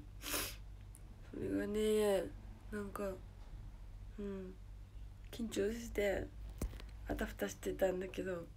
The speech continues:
いい久保さんが、あの、話しかけてくれて、落ち着きました。<laughs> 前回ね。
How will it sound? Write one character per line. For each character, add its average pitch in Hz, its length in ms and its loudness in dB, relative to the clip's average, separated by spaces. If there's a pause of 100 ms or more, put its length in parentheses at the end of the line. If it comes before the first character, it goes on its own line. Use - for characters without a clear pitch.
(280)
い 214 100 2
い 190 40 0
久 208 180 4
保 202 100 0
さ 185 160 0
ん 190 140 2
が、 180 200 2 (1080)
あ - 60 -4
の、 147 220 -4
話 160 340 -6
し - 140 -4
か - 140 -10
け - 80 -10
て 190 120 -8
く - 140 -6
れ 170 100 -2
て、 139 240 -4 (1160)
落 170 160 2
ち - 100 -6 (260)
着 - 20 -8
き 156 120 -2
ま 160 120 -2
し - 80 -4
た。 - 80 -4 (600)
<laughs> 247 520 12
前 220 120 12
回 143 260 2
ね。 160 220 0